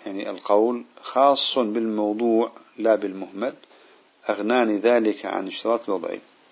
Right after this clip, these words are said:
فإن قلت فلما عدلت عن اللفظ القولي؟ أجا كسي في مولي باشا قينا بو واتكت، بو نتشويد لفظ بينيد، تشويد قول هنا. قلت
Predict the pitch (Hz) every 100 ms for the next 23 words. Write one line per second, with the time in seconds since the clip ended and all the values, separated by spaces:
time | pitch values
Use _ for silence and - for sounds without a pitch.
0 | _ _ - 143 131 151 139 - 101 95
1 | - _ _ - - - - - - -
2 | - - 160 196 131 117 113 101 101 101
3 | 101 104 101 107 92 85 98 90 87 -
4 | 120 120 147 - 131 139 135 135 131 117
5 | 117 120 110 110 95 82 - 82 - -
6 | - - - - - - - - 123 143
7 | 117 - 107 104 104 107 95 98 98 110
8 | 127 - _ _ _ _ _ - _ _
9 | - 120 - 117 110 92 92 113 143 -
10 | _ _ _ _ _ _ - 135 123 110